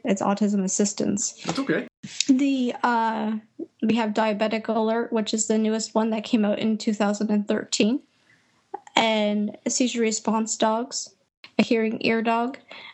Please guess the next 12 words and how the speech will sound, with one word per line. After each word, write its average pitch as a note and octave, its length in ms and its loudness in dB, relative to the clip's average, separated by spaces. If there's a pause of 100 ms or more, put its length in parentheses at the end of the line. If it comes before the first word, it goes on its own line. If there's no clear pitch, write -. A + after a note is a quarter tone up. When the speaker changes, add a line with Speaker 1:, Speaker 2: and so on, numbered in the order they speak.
(120)
Speaker 1:
for G#3+ 420 2
people G#3+ 640 -2
that G#3+ 140 2
are G#3 80 2
hearing G#3 340 0
impaired. A3 500 0 (220)
Speaker 2:
Okay. - 420 -4 (240)
Speaker 1:
And, G#3+ 540 -2 (100)
uh, G#3+ 380 0
we G#3 180 -2
also G#3+ 300 -2
have G#3 400 -2